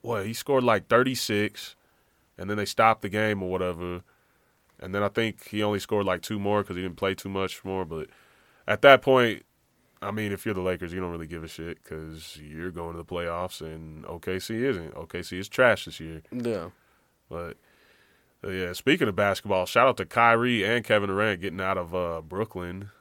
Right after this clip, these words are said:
Speaker 1: 'cause, uh, you know about all the little drama with, you know, Kyrie 'cause he tweeted that tweet a while ago.
Speaker 2: Oh, about, um, the whole, uh,
Speaker 1: Yeah,
Speaker 2: the
Speaker 1: about the
Speaker 2: Israelites thing?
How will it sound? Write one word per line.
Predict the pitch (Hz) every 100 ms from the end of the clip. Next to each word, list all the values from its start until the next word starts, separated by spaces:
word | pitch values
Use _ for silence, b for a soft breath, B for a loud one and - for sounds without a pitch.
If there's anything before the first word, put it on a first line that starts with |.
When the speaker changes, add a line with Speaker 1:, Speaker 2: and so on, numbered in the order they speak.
| _
Speaker 1:
'cause, | - 90 85
uh, | 87 85 80 76 - _ - - - - -
you | 110 135
know | 127 123
about | 107 107 104
all | 104 98
the | 92
little | 95 101
drama | 87 98 104 101 98
with, | 92 95 87 - _ -
you | 95
know, | 90 85 90 - _ _ -
Kyrie | 104 95 101 117 101 101 _ _ _ _ _ _
'cause | 101
he | 95
tweeted | - 120 110
that | 101
tweet | - 117 113
a |
while | 110 117 113
ago. | 107 113 110 107 131
Speaker 2:
Oh, | 147 135
about, | 117 131 120
um, | 135 135 131 127 - - _ 78 120
the | 131 131 123 117
whole, | 113 135 127 120 -
uh, | 123 117 110 98 B _ _ _ _
Speaker 1:
Yeah, | 110 104
Speaker 2:
the |
Speaker 1:
about | 131
the | 127
Speaker 2:
Israelites | 123 131 131 131 127 -
thing? | 135 135